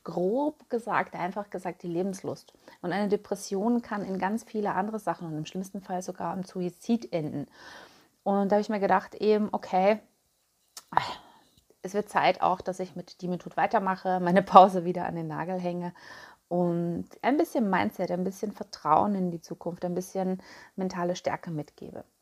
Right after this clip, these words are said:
Und ich arbeite ja jetzt auch als Trainerin für einen, äh, internationalen Konzern,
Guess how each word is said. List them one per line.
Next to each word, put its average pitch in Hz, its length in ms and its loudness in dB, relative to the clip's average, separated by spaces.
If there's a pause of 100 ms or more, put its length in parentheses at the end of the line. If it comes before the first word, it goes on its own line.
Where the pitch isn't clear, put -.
(220)
Und 175 720 -2
ich - 240 -14
arbeite 240 280 6
ja 196 60 6
jetzt 185 140 0
auch 185 100 -4
als 170 160 -4
Trainerin 180 540 0
für 175 220 -4
einen, 165 280 -2
äh, 160 240 -4
internationalen 165 800 -8
Konzern, 170 600 2